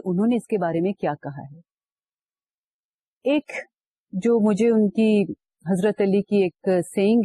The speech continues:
ہے وہ بہت اچھی لگتی ہے، وہ میں یہاں پہ آپ کے سامنے دہرانا چاہوں گی۔ پچھلے دنوں مجھے کسی بڑے ہی قریبی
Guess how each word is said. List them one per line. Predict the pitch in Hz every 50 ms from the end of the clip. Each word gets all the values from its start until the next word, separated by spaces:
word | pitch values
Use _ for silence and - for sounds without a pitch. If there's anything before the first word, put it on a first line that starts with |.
| 190
ہے | 190 165 180 202 - -
وہ | 175 170 165 160 156 151 160 _ _ _ _ _ _ _ _ _ _ _ _ _ _ _ _ 170 160
بہت | 170 170 214 185
اچھی | 180 - - - 220
لگتی | 196 170 - _ - 170 170
ہے، | 180 269 _ _ _ _ _ _ _ _ -
وہ | 180 196
میں | 175 190
یہاں | 180 170 170 170 180 170 _
پہ | 190 180
آپ | 160 156 -
کے | _ 180
سامنے | 170 - 180 170 165 165 170 175
دہرانا | 160 170 165 160 160 151 156 165 165
چاہوں | - 165 156 156 160 165
گی۔ | 156 202 285 _ _ _ _ _ _ _ _ _ _ _ _ _ _ _ _ _ _ _ _ _ _ _ _ _ _ _ _ _ _ _ _ _ _ _ _ _ _ _ _ _
پچھلے | - 294 - - 370 381
دنوں | - 320 294 277 311 302
مجھے | 269 269 254 220 - 269 294
کسی | 262 - 269 - - - 269 262 202
بڑے | 190 208 214 233 254
ہی | 240 208 240 254 254 240
قریبی | _ - 226 190 196 202 185 226